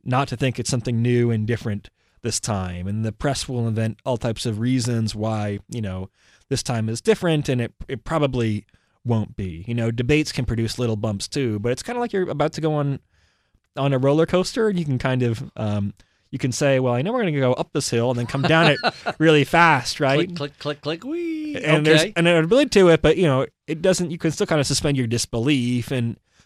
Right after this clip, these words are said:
Speaker 1: of course, if you're on a roller coaster, you wanna suspend your disbelief and have a lot of fun with it, right? But, you know, my job as someone who covers campaigns, someone who's more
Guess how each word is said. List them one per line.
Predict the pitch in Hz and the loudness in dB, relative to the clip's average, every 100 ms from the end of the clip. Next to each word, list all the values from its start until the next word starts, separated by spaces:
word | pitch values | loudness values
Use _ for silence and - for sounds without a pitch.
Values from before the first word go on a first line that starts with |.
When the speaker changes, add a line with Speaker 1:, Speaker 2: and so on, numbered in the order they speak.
| - | -6
Speaker 1:
of | 135 | -4
course, | - 131 127 | -2 -2 -2
if | 127 | -4
you're | 135 | 0
on | |
a | 208 | 2
roller | 240 | 2
coaster, | 156 143 - 123 120 _ _ _ _ _ _ - | 2 0 0 0 -2 _ _ _ _ _ _ -4
you | 139 | -2
wanna | 160 233 180 120 | 2 4 4 2
suspend | - - 131 | 0 -2 0
your | 123 | 0
disbelief | 120 - 120 113 | -2 -2 -2 0
and | 117 | -2
have | 117 | -2
a | |
lot | 117 117 | -2 -2
of | 113 | -2
fun | 135 117 | -2 -2
with | 107 95 | -2 -4
it, | 107 98 | -8 -4
right? | 110 107 - | -4 -4 -4
But, | 113 - | -4 -2
you | 139 | -4
know, | 110 | -2
my | 107 160 | 0 0
job | 170 156 135 120 117 113 - _ _ - | 2 2 2 2 0 -2 -6 _ _ -6
as | 117 - | -4 0
someone | 127 113 | -2 0
who | 120 | -2
covers | 127 120 113 - | 0 0 0 -2
campaigns, | 120 110 131 131 123 117 110 - - | -4 -2 -2 -2 0 -2 -2 -6 -8
someone | 131 120 | -4 -2
who's | 113 120 | -2 -2
more | 117 113 110 | -2 0 -2